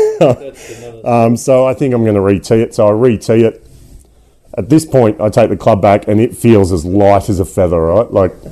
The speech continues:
Speaker 1: like, you hear those stories and you think, "No, no way," but it did. It felt as light as a feather. Chunk it in the water. Um, so where are we up to now? We're hitting five. I then obviously weren't running on a game plan. Go to the drop zone now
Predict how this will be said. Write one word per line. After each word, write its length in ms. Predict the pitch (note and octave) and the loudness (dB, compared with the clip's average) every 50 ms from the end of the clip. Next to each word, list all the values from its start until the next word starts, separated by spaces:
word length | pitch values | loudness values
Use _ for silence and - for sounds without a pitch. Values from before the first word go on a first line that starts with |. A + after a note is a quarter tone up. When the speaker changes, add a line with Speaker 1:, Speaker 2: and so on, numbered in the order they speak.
| - - - - - - - | -20 -20 -20 -20 -20 -18 -14
Speaker 1:
like, 260 | - - A2 G#2 F2 | -4 -2 -2 0 0
you 100 | A2+ B2 | 0 2
hear 100 | C#3+ E3 | 2 4
those 220 | D3 C3+ B2+ A2 - | 4 4 2 0 0
stories 340 | - A#2+ A#2 A2 G#2+ G2+ F#2 | 0 2 4 4 4 2 0
and 100 | G2 F#2 | -2 -2
you 80 | F2+ | 0
think, 160 | F2 F2 F2 E2+ | 0 -2 -2 -2
"No, 200 | E2 E2 E2 D#2+ | -2 0 0 0
no 180 | E2 E2 E2 | 0 0 2
way," 180 | E2 E2+ E2+ E2 | 2 2 2 0
but 140 | D2+ F2+ G2 | 0 2 2
it 140 | B2 - - | 0 0 2
did. 180 | - A2+ G2+ F#2+ | 2 2 4 2
It 120 | G#2 G2+ | 2 0
felt 200 | - G2+ F#2+ F2 | 2 2 2 2
as 80 | E2+ D#2 | 2 2
light 220 | E2+ F#2+ F#2 F#2 F2+ | 2 2 4 4 2
as 100 | E2+ D#2+ | 2 0
a 60 | E2 | -4
feather. 360 | D#2+ - G2 F#2 F#2 F#2 F2+ - - _ _ _ _ _ _ _ _ _ _ _ _ _ | 0 0 2 4 4 4 2 0 -6 _ _ _ _ _ _ _ _ _ _ _ _ _
Chunk 360 | - - A#2+ A2 G#2+ - G#2 | -4 -2 0 0 0 0 0
it 200 | G#2+ - - - - | -2 -2 -4 -4 -2
in 140 | G#2+ G#2 | 0 0
the 60 | G2+ F2+ | 2 2
water. 480 | F2 F2 F2+ F2+ F2+ F2+ F#2 F2+ F2 - - - - - - - - _ - - | 0 2 2 2 2 2 2 2 0 -2 -6 -14 -20 -20 -20 -20 -16 _ -12 -6
Um, 380 | F#2 E2+ D#2+ D#2+ E2 D#2+ E2 D#2+ | -4 -2 0 2 2 0 0 0
so 140 | - F2+ | -2 -2
where 140 | F2 E2+ E2+ | 0 0 2
are 80 | E2+ E2 | 2 2
we 100 | E2 F2 | 2 0
up 140 | F2+ F2+ - | -2 -2 -4
to 120 | F#2 F2 | -4 -2
now? 200 | E2 E2+ F2 F2 | -2 0 0 0
We're 80 | F2 E2+ | 0 0
hitting 240 | G2 G2 F#2 F2+ E2 | 0 0 -2 -4 -6
five. 460 | - G#2 G2 G2 G#2 G#2 G#2+ G2+ - _ _ _ _ _ _ _ _ _ _ | -4 -2 0 0 0 0 -2 -4 -8 _ _ _ _ _ _ _ _ _ _
I 100 | G#2 A2 | -4 0
then 380 | B2 C3 B2 A#2+ A#2 A2+ A2+ - | 2 2 2 2 2 0 -2 0
obviously 440 | A#2+ A#2 A2 A2 G2+ - A2 G2+ G#2 | 0 0 0 0 0 0 0 0 0
weren't 260 | G2 G2+ G#2+ G#2+ - | 2 2 0 0 0
running 240 | - G#2 G2+ G2+ G2 | 0 0 0 2 2
on 100 | F#2 F#2 | 0 0
a 40 | F2+ | 0
game 260 | E2+ G2 G2 G2+ G#2 | 0 0 2 2 0
plan. 300 | G2+ A2 A2 A2 A2 A2+ | 0 0 0 0 0 0
Go 180 | A2 - G#2 G2 G#2+ | 0 0 2 2 2
to 40 | F#2+ | 0
the 120 | E2 E2+ | -2 -6
drop 260 | D#2+ D#2+ F2 E2+ - | -4 -4 -4 -4 -4
zone 240 | - E2+ D#2 D#2 D#2+ | -6 -6 -4 -4 -4
now 240 | E2+ G2 B2+ C#3+ C3+ | -4 -4 -4 -6 -6